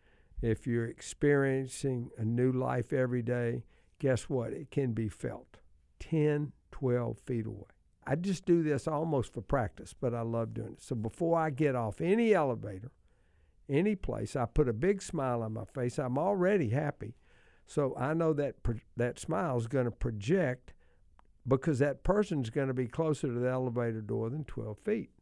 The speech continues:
It happens every time. I get off the elevator, the biggest sourpuss in the world can be standing there, and I'm smiling. All of a sudden, they're, they start <laughs> smiling at me.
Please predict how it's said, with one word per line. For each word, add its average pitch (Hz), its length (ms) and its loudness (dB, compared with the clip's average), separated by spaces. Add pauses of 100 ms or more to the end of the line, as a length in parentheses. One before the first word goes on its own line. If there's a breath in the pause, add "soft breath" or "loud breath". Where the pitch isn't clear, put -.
(600 soft breath)
It 123 180 2
happens 139 420 2
every 117 260 2
time. 143 320 -2
I 104 100 -6
get 135 220 2
off 151 220 0
the 147 120 -4
elevator, 131 1300 -2
the 110 120 -2
biggest 139 460 0
sourpuss 139 680 0
in 117 140 -4
the 117 60 -4
world 127 320 -2
can 131 160 -4
be 113 160 -2
standing 127 480 -2
there, 120 340 -2 (500 soft breath)
and 127 200 0
I'm 147 240 0
smiling. 131 800 0
All 131 180 0
of 143 60 -2
a 131 40 -2
sudden, 131 380 0
they're, 127 180 2 (120)
they 123 120 4
start - 440 0
<laughs> - 0 -
smiling 254 560 4
at 101 180 -2
me. 82 100 -20